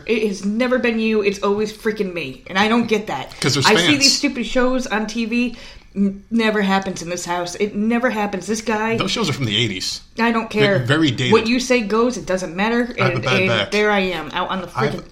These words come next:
Speaker 2: I have, I have a bad back, all right?
Speaker 1: <sighs> Whatever. This is, that's just, oh my God.
Speaker 2: Oh,
Speaker 1: I might
Speaker 2: boy.
Speaker 1: be sleeping on the couch tonight. I would
Speaker 2: <laughs>
Speaker 1: love to see that happen.
Speaker 2: It, at, at this point, it's just a metaphor, <laughs> really. It's not actually what's going to happen.
Speaker 1: No,
Speaker 2: It's just a
Speaker 1: it's
Speaker 2: metaphor.
Speaker 1: not.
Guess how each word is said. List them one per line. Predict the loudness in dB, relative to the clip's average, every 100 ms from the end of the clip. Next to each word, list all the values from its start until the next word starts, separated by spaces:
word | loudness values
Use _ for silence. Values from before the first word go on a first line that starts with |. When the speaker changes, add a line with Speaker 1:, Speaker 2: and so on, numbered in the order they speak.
| -8
Speaker 2:
I | -4
have, | -4 -8 -8
I |
have | -6
a | -4
bad | -4 -4
back, | -6 -8 -6
all | -6
right? | -4 -2 -2 -4
Speaker 1:
<sighs> | -10 -12
Whatever. | -12 -12 -14 -14 -10
This | -6 -6
is, | -8 -8
that's | -2 -2 -4 -14 -6
just, | -4 -4 -6 -16 -6
oh | -4 -4
my | -8 -12
God. | -8 -6
Speaker 2:
Oh, | -4
Speaker 1:
I | -2 -2
might |
Speaker 2:
boy. | -2 -2
Speaker 1:
be | -2
sleeping | -4 -4
on | -2
the | -2
couch | -2 -2 -2
tonight. | -2 -2 0
I | 0
would | 0
Speaker 2:
<laughs> | 0
Speaker 1:
love | -2 -4
to | -8
see | -6 -6
that | -4
happen. | -2 4 4
Speaker 2:
It, | 2 -4
at, | -2 0 0
at | 0
this | -2
point, | -2 -2
it's | -2
just | -4
a | -4
metaphor, | -4 -6 -8 -8 -8 -6
<laughs> |
really. | -6 -4
It's | -6 -4
not | -2
actually | -2 -2 -4
what's | -2 -2
going | -2 -6
to | -6
happen. | -4 -4 -6 -10 -2
Speaker 1:
No, | 2
Speaker 2:
It's | 2
just | 2 0
a |
Speaker 1:
it's | -2 0
Speaker 2:
metaphor. | 0 0
Speaker 1:
not. | -6 -14